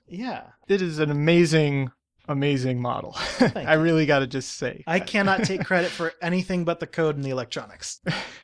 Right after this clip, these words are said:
Speaker 1: And speaking of the electronics, this thing's totally hackable. All you have to do is plug in a U S B, a micro U S B cable, plug it into your computer. It'll show up as a thumb drive, Windows, Mac, whatever.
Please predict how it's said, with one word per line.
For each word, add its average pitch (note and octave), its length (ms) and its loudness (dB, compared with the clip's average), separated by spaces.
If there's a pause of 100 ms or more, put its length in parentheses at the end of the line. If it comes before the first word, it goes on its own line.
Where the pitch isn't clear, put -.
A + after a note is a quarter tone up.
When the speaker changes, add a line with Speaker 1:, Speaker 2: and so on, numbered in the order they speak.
(520)
Speaker 1:
And F#3+ 140 0
speaking A#3+ 280 0
of G3 60 2
the F3+ 60 4
electronics, D#3 640 0 (100)
this E3+ 180 -2
thing's F#3 200 -2
totally F#3+ 480 -2
hackable. D3+ 640 -8
All D#3+ 180 0
you F#3+ 120 2
have F3+ 160 -2
to D3+ 100 -10
do D3 500 -2
is B2+ 760 -2 (100)
plug D3 360 0
in C#3 440 0 (240)
a A#2+ 300 -6
U A#2 340 -6
S A#2+ 160 -6
B, B2 640 -8 (200)
a C3 100 -6
micro D3 340 -2
U C3+ 160 0
S B2 160 0
B B2 540 -6
cable, B2 520 -6
plug D#3+ 220 0
it D#3 80 2
into D3 100 -2
your C#3 100 -2
computer. C3+ 520 -4
It'll C#3 200 -4
show D3+ 340 0
up D3 280 0
as B2 180 -8
a C3+ 60 -8
thumb D#3 300 -2
drive, C3+ 380 0
Windows, C3 340 -2
Mac, B2+ 240 -8
whatever. A#2 440 -8